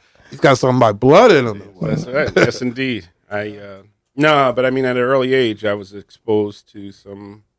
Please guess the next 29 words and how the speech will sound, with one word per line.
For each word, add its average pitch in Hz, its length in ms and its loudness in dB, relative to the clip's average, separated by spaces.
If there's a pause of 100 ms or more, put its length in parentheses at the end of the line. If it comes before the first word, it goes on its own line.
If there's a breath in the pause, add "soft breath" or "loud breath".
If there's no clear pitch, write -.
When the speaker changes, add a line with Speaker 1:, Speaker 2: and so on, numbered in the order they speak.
(180)
Speaker 2:
you 104 100 -20
know, 98 80 -20
some 113 260 -14
mess, 98 400 -10 (640)
and, 95 360 -10
uh, 92 240 -14
I - 20 -12
really, 95 540 -4
uh, 92 300 -8 (1120)
not 117 200 2
only 107 180 0
raised 107 240 0
my 107 160 0
awareness, 98 560 0
but 90 300 -12
showed 117 340 0
me 87 260 -16 (560)
systemically, 110 840 -2 (260)
if 98 200 -12
you 127 100 -4
wanna 127 240 -4
make 101 240 -6
change, 90 680 -8 (920)
you 110 160 -2
have 113 140 0
to - 60 -20
be 92 120 -10
consistent. - 560 -12 (120)
Speaker 1:
Mm-hmm. 107 200 -18